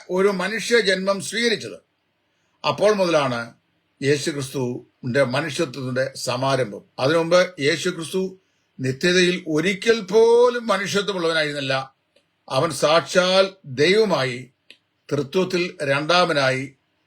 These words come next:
ദൈവ-, പിതാവായ ദൈവത്തോട് നിത്യതയിൽ വസിച്ചവനായിരുന്നു. അപ്പൊ യേശു ക്രിസ്തുവിന്റെ ദൈവത്വത്തിന് ആരംഭമില്ല, എന്നാൽ മനുഷ്യത്വത്തിന് ആരംഭമുണ്ട്. യേശു ക്രിസ്തുവിന്റെ ദൈവത്വ സ്വഭാവം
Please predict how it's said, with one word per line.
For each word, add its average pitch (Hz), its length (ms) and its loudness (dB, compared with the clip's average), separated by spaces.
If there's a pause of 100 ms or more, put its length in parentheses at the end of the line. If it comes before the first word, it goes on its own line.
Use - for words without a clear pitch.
(200)
ദൈവ-, 165 340 4
പിതാവായ 160 560 4
ദൈവത്തോട് 151 800 -2
നിത്യതയിൽ 139 400 0
വസിച്ചവനായിരുന്നു. 120 680 -6 (880)
അപ്പൊ 196 140 6
യേശു 226 400 4
ക്രിസ്തുവിന്റെ 247 460 2
ദൈവത്വത്തിന് 233 1200 2 (380)
ആരംഭമില്ല, 185 840 0 (240)
എന്നാൽ 180 280 0
മനുഷ്യത്വത്തിന് 196 960 0
ആരംഭമുണ്ട്. 170 680 0 (1500)
യേശു 233 280 6
ക്രിസ്തുവിന്റെ 240 400 2
ദൈവത്വ 240 720 2
സ്വഭാവം 208 720 0